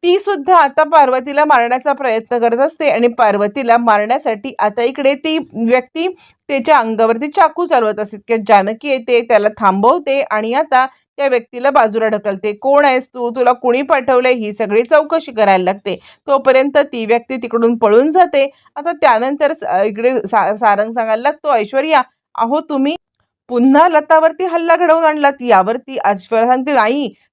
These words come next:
सारंग, एकदा का माझ्याकडून मी तोंडघशी पडलेली आहे, तर पुन्हा पुन्हा मी हे सगळं का करेन?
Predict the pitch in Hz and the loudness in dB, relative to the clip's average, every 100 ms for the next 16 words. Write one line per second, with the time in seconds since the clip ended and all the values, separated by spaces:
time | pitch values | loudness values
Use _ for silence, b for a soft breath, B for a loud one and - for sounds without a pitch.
0 | - 220 226 277 - 226 208 240 294 330 | -4 0 0 -2 -4 -6 -2 0 2 2
1 | 311 240 254 247 262 262 262 269 233 240 | 2 0 -2 -4 -4 -6 -2 0 2 2
2 | 220 254 226 220 214 220 247 285 294 320 | 0 -2 0 0 0 2 2 2 -2 -6
3 | 294 254 285 311 349 349 359 359 359 359 | -6 -2 0 0 0 0 0 -2 0 2
4 | 370 359 311 339 349 294 294 | 2 4 2 2 -2 -4 -6